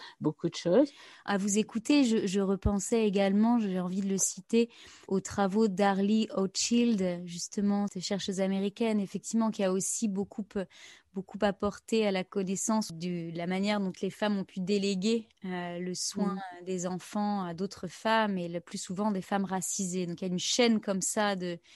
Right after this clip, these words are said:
Speaker 1: Ouais.
Speaker 2: de répartition,
Speaker 1: Tout à
Speaker 2: euh,
Speaker 1: fait.
Speaker 2: il, il est inégal, euh, du, du travail des soins.
Speaker 1: Euh, je, je voulais en effet mentionner l'importance de ce travail-là, hein, et,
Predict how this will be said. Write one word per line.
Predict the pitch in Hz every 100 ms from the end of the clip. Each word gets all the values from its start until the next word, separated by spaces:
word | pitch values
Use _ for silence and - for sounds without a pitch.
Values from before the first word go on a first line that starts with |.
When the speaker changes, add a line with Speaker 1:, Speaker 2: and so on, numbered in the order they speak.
| 208
Speaker 1:
Ouais. | 190 175 -
Speaker 2:
de | 175
répartition, | 175 247 - 254 - 233 - - 254 247 233
Speaker 1:
Tout |
à | 190
Speaker 2:
euh, | 185
Speaker 1:
fait. | 180 180 262
Speaker 2:
il, | 277 262
il | 294 294
est | 277 269
inégal, | 277 269 254 202 233 254 233
euh, | 196 185
du, | 180 175 185 180 180
du | 185
travail | - 202 190 208
des | 190 185
soins. | - - 196 180 - _ - - - - -
Speaker 1:
Euh, | 160 131 139
je, | 143 139 135
je | 139
voulais | 135 147 143 135 120 95 160
en | 165
effet | 170 185 - 214
mentionner | 165 151 170 165
l'importance | 156 156 151 147 175 170
de | 156
ce | -
travail-là, | 151 - 151 143 147 160 208 208
hein, | 165 190 180 147 139 135 139 135
et, | 139